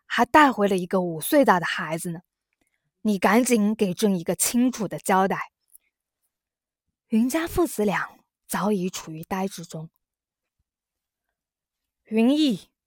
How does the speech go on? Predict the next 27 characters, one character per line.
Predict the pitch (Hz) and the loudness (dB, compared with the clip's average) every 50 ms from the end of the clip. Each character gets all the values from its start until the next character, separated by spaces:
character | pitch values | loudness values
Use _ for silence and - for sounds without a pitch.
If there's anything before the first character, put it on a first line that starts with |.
| _ _ | _ _
你 | 247 269 294 285 277 | 0 0 0 4 4
养 | 269 208 190 196 190 | 4 4 4 0 -2
的 | 185 180 | -2 -2
好 | - - - 196 208 247 302 | -2 -4 -2 2 4 6 6
女 | 330 294 247 190 | 6 4 2 0
儿！” | 165 156 160 180 220 262 233 - _ _ _ _ _ _ _ _ _ _ _ _ _ _ _ _ _ _ _ _ _ _ _ _ _ _ _ _ _ | 0 0 0 0 0 0 -2 -6 _ _ _ _ _ _ _ _ _ _ _ _ _ _ _ _ _ _ _ _ _ _ _ _ _ _ _ _ _
南 | - 202 190 214 240 | -6 -4 -2 0 0
宫 | 247 269 262 | 2 2 0
胜 | 247 - 277 233 196 175 160 165 | 2 2 0 0 0 0 -4 -6
提 | - - - - 185 202 | -10 -10 -6 -4 -2 2
高 | 233 233 220 | 4 4 4
了 | 196 185 | 2 0
声 | - - 180 190 185 | -4 -6 -6 -6 -4
调 | 180 190 165 160 170 | -4 -4 -4 -4 -4
怒 | 190 226 240 185 156 175 | -2 -2 -2 -2 -4 -8
斥。 | - - - - - _ _ _ _ _ _ _ _ _ _ _ _ _ _ _ _ _ _ _ _ _ _ | -10 -12 -12 -12 -16 _ _ _ _ _ _ _ _ _ _ _ _ _ _ _ _ _ _ _ _ _ _
云 | _ 233 220 220 240 269 | _ -2 0 2 2 2
逸 | 269 269 240 208 185 175 | 0 0 0 0 0 -2
率 | 185 - - 311 277 240 | -4 -4 -4 -2 -2 -2
先 | 220 - - 233 247 | -2 -2 -2 -4 -4
回 | 247 - 180 165 175 | -6 -8 -8 -8 -6
了 | 190 196 | -8 -8
神， | - - 160 156 160 170 208 - _ _ _ _ _ _ _ _ _ | -10 -12 -12 -12 -10 -12 -12 -14 _ _ _ _ _ _ _ _ _
跪 | 294 269 254 208 185 | 0 0 0 0 0
倒 | 170 165 151 - - | -4 -8 -10 -12 -12
在 | - - - - - - | -10 -10 -10 -10 -12 -16
地。 | 175 170 175 - | -18 -18 -20 -20